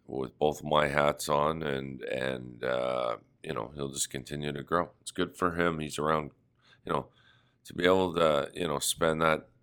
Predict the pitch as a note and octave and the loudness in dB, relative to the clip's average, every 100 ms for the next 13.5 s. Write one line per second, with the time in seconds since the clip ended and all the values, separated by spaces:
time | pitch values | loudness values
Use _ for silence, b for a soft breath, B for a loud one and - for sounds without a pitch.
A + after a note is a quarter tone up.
0 | _ _ _ E2 F#2 F2+ E2+ F2+ F2+ D#2+ | _ _ _ 0 0 0 -2 2 2 2
1 | - E2 D2+ E2 C#2+ - D#2+ D#2+ D#2 - | 0 -4 -4 -6 -6 0 2 2 -4 -2
2 | D2+ C#2+ D2+ D2 D2 - - D2 C#2+ - | -2 0 -2 -2 -4 -6 -4 -4 -4 -12
3 | - F2 D2 C#2 - D2+ D2+ D2+ D#2 - | -10 -4 -2 -2 2 6 6 4 -2 -8
4 | - - D2+ C#2+ - C#2 C#2+ C#2 - b | -4 -2 2 2 0 -2 -4 -4 -10 b
5 | b b b B1+ C#2+ C#2 B1+ - D#2+ E2 | b b b -6 -4 -4 -8 -12 -4 -2
6 | B1 - - G2 A2+ D#2+ C#2+ B1 A#1+ D2+ | -2 -4 2 6 8 10 8 4 -2 -2
7 | D#2 E2 D#2+ D2+ D2+ D#2 E2+ D#2 D#2+ E2 | 4 6 6 4 4 8 10 8 8 10
8 | D#2 C2+ C2+ C#2 - D#2+ - E2 E2 D#2 | 12 10 6 2 0 -2 2 6 8 8
9 | D2 B1+ C#2 A1+ - b b C2+ D#2 D2+ | 4 0 -2 -4 -10 b b 0 4 4
10 | D2 C2+ C#2 C2+ C2 C2 C2 B1 A#1+ A#1 | 2 -6 -2 0 2 0 -4 -6 -4 -4
11 | - A#1 A#1+ B1 C2+ B1+ - - A#1+ C2 | -6 -8 -8 -2 -2 -2 -6 -14 -8 -6
12 | B1 B1 B1 A#1 G#1+ G#1+ B1 B1 A#1 A#1+ | -4 -4 -4 -6 -8 -10 -4 -4 -6 -8
13 | B1+ B1+ B1 A#1 A#1 | -4 -2 0 -2 -4